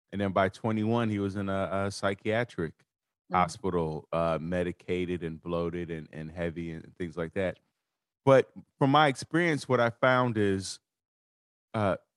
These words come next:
Speaker 1: people who have these psychotic breaks, w-, you know, if, talking about love and support, when we take the time to see and hear what they see and hear, we, we see a dissipation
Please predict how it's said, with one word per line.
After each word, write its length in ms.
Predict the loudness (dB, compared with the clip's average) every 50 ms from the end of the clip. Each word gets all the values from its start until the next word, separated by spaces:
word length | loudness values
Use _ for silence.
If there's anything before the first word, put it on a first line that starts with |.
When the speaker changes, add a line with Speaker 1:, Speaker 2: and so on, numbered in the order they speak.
| _ _ -2
Speaker 1:
people 320 | -2 -2 0 2 2 2
who 560 | 4 4 4 4 4 4 4 4 2 0 -2 _ _ -18 -10 -4
have 260 | 2 2 2 2 2
these 140 | 0 -2 0
psychotic 800 | 2 2 2 2 2 -2 0 2 2 4 4 2 -2 -2 _ -4
breaks, 560 | 0 0 0 0 -2 -6 -10 -12 -12 -12 -14 _ _ _ _ _ _ _ _ _ _ _ _ _ _ _ _ -10
w-, 180 | -10 -8 -8 -10 -6 -2
you 80 | 0
know, 320 | 2 4 4 4 2 0 -4 _ _ _ _ _ 4
if, 200 | 6 6 6 6 2 _ _ -12 -12 -12 _ _ -6
talking 240 | 0 0 2 4 6
about 220 | 6 6 6 4
love 340 | 2 2 2 2 2 2 0
and 100 | -2 -4
support, 680 | -4 -8 -10 -10 _ _ -4 -2 0 0 0 -2 -4 _ _ _ _ _ _ _ _ _
when 400 | 0 2 2 4 4 2 2 2
we 260 | 2 0 0 0 -6
take 380 | -8 -2 0 0 0 0 -2 -6
the 80 | -8
time 720 | -8 -8 -8 -2 0 0 2 2 0 0 -2 -4 -8 -10 -14 _ _ _ _ _ _ _ _ _ -2
to 160 | 0 0 0
see 500 | 0 -2 -6 -2 -2 0 0 0 0 0
and 100 | 0 -2
hear 320 | -2 0 0 2 2 2 2
what 200 | 2 0 -2 -2
they 200 | 0 -2 0 0
see 360 | -2 -4 -6 -4 -4 -2 -2 -4
and 120 | -4 -4
hear, 420 | -4 -4 -2 -2 -2 -2 -4 -8 _ _ _ _ _ _ _ _ _ _ _ _ _ _ _ _ _ _
we, 140 | -4 -2 -2 0
we 120 | 2 0
see 320 | 0 0 -2 0 4 4 4
a 60 | 4
dissipation 1160 | 4 2 0 0 0 0 -4 -4 -6 -6 -2 0 2 2 2 0 -2 -4 -2 -2 -2 -4 -8